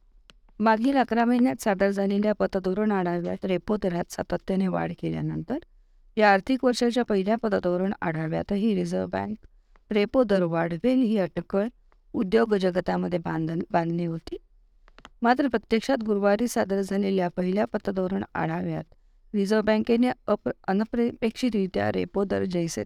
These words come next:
थे ठेवला. उद्योग जगताचे ने त्यांचे स्वागत केले आहे. रेपो दरात वाढ केली नसली तरी हे तात्पुरते थांबणे आहे. भविष्यात दरवाढ होऊ शकेल असे सुतोवाच रिझर्व्ह बँकेचे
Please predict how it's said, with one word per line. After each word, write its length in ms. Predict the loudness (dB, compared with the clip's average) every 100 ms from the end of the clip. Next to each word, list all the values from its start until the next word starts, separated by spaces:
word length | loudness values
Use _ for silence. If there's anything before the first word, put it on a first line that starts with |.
| -6
थे 80 |
ठेवला. 380 | -6 -4 -4 -4 -8 _ _ -20 _ -20 _ _ -4
उद्योग 360 | -2 2 4 4
जगताचे 800 | 2 2 2 2 0 0 -2 -2 _ _ _ _ -20 _ -20 _ 0
ने 280 | 2 2 -2 -4
त्यांचे 260 | -2 -2
स्वागत 420 | -4 0 0 0 -6
केले 240 | -4 -4
आहे. 280 | -4 -6 -8 -10 _ _ _ _ -8 0
रेपो 280 | 2 4
दरात 300 | 4 4 4
वाढ 220 | 2 2 2
केली 200 | 0 2
नसली 340 | 2 0 -2 -2
तरी 140 | 0 2
हे 160 | 0 0
तात्पुरते 440 | -2 -2 -6 -4 -4
थांबणे 400 | -2 -2 0 -2
आहे. 300 | -2 -4 -6 -8 _ _ _ -6
भविष्यात 420 | 0 2 2 0
दरवाढ 420 | 2 2 2 0 -2 -4
होऊ 140 | -6
शकेल 440 | -6 -8 -4 -4 -4
असे 200 | -6 -4
सुतोवाच 600 | -4 -4 -2 0 -2 -4 -6 -6 _ _ _ -6
रिझर्व्ह 420 | 0 4 4 4 -2 _ _ -2
बँकेचे 500 | 0 0 -2 -4